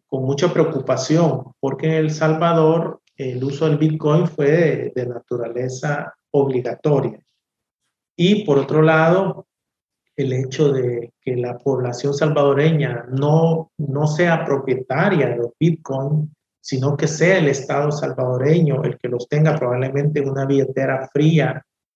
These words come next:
eh, con una empresa internacional, pues eso genera muchas dudas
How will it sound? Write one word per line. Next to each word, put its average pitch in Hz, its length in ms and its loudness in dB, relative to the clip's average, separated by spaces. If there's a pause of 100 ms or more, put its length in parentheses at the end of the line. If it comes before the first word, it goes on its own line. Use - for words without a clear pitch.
(280)
eh, 123 560 -4
con 123 220 -2
una 151 180 4
empresa 135 880 0
internacional, 127 1080 -4 (400)
pues 131 200 -2
eso 151 220 0
genera 143 1040 0
muchas 147 420 0
dudas 160 520 2